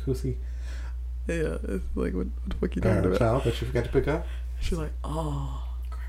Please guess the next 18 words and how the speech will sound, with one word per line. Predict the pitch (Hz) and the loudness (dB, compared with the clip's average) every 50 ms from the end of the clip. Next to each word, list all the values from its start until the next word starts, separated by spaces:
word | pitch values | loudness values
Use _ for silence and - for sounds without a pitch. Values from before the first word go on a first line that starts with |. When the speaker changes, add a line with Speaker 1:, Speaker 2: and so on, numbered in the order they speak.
| - - - - - - - - - - - - - | -6 -6 -6 -4 -4 -4 -4 -4 -4 -4 -4 -2 2
Speaker 2:
Yeah, | - 170 160 147 139 135 135 135 - - | 8 10 10 12 10 10 6 4 2 4
'cause, | - 143 - | 6 8 10
like, | 170 170 160 156 | 12 12 12 12
Speaker 1:
He's | - - | 12 8
sitting | - 127 120 | 6 6 6
out | 113 107 | 6 6
again. | 113 113 110 117 110 110 127 - - - - - - - - | 6 8 8 8 8 6 4 2 -2 -4 -4 -4 -4 -4 -2
Speaker 2:
Mm-hmm. | - 170 175 131 - 147 135 | 0 2 2 4 6 6 6
Speaker 1:
He | 107 | 6
did | 107 110 107 107 | 4 2 2 2
it. | 113 - - - - - - - - - - - - - - - - | 0 -2 -4 -4 -4 -4 -4 -4 -4 -6 -6 -6 -6 -6 -4 -4 -2
Speaker 2:
Yikes! | - - - 180 165 135 - - - - - - - - - - - - - - - - - - - - - - - - - - - - - | -2 -2 0 -2 -2 -4 -4 -6 -6 -6 -6 -6 -6 -6 -6 -4 -4 -4 -4 -4 -4 -4 -4 -4 -4 -4 -4 -4 -4 -4 -4 -4 -4 -4 -4
'Cause | - - 175 165 151 | -2 0 0 2 2
it's | 156 156 151 | 2 2 2
like, | 165 160 156 151 151 147 139 - - - 160 | 4 6 6 8 8 6 4 2 -2 -2 0
Dolores | 151 160 160 151 151 160 170 180 175 165 165 160 - | 4 6 6 6 6 6 4 6 6 4 4 4 2
is, | 156 151 147 - - | 2 0 0 0 0
um, | 147 147 143 139 139 135 135 139 139 | 2 2 4 2 2 2 2 0 -2